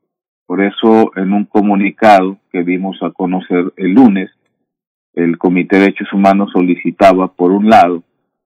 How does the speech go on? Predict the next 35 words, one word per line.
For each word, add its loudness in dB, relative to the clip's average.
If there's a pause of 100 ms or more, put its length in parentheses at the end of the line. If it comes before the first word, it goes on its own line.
(320)
que -14
la -10
Fiscalía -2
General -2
de -2
la -2
República -4
atrajera -2
la 0
investigación -4 (920)
como -4
un 0
acto 0
de -2
respuesta -2
inmediata 0
del 0
gobierno, -2 (380)
eh, -16
del -6
gobierno 0
mexicano, -2 (800)
y, 4 (180)
por 0
otro 0
lado, 2
convocar -6
a -4
la -4
Comisión -10
Nacional -2
de -2
los -4
Derechos -6
Humanos 2